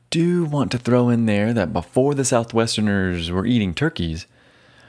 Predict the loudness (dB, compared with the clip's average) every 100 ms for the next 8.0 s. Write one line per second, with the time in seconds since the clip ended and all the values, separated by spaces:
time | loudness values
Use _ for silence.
0 | _ -4 0 0 0 0 -2 -4 -4 -2
1 | 0 0 0 0 0 -2 -4 -6 -4 -2
2 | 0 -2 -2 -2 0 0 -2 -6 -6 -8
3 | -10 -20 -20 -20 -8 -2 -2 -4 -10 -4
4 | -4 -2 -4 -2 0 2 0 -4 -4 -4
5 | -2 -4 -6 -14 _ -4 -2 -8 -6 -6
6 | -6 -10 -8 -8 -8 -12 -18 _ _ _
7 | -6 -4 -2 -4 -4 -4 -2 0 0 -2